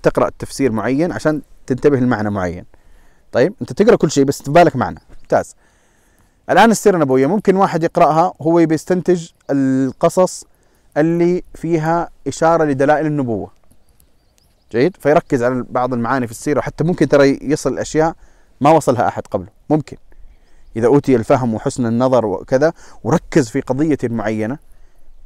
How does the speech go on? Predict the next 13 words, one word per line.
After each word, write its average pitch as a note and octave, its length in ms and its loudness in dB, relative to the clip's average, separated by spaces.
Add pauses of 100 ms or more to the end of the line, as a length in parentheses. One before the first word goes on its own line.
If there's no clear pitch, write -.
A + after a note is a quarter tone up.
(180)
ل-، C3+ 500 -4
ل-، G#2+ 60 -8
خلينا C#3 240 -4
نقول C#3+ 280 0
لم F3 100 4
تكن E3 240 -4
من C#3 60 -2
القضايا C3+ 320 0
التخصصية C3+ 1000 -2 (480)
في D3+ 260 -2
هذا E3+ 360 6
الب-، C3+ 240 0
ممكن. F#3+ 320 0